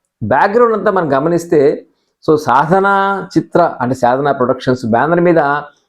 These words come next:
ఆయన తీసినటువంటి సంసారం తర్వాత మళ్ళీ సంతానం అంతే గొప్ప హిట్గా నిలిచి ఆయనకి పేరు తెచ్చిపెట్టింది. అలాగే మొదటిసారిగా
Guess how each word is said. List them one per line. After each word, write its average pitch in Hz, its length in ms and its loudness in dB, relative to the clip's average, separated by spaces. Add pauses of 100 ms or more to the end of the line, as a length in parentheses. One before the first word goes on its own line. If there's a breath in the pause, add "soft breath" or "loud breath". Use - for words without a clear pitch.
(220)
ఆయన 123 160 -2
తీసినటువంటి 143 800 0 (360)
సంసారం 165 640 0
తర్వాత 165 360 0
మళ్ళీ 147 480 0
సంతానం 123 680 -4 (400)
అంతే 139 340 2
గొప్ప 147 360 0 (140)
హిట్గా 131 600 -2
నిలిచి 123 640 2
ఆయనకి 104 200 0
పేరు 104 240 0
తెచ్చిపెట్టింది. 131 720 0 (340 loud breath)
అలాగే 175 500 2
మొదటిసారిగా 190 1300 2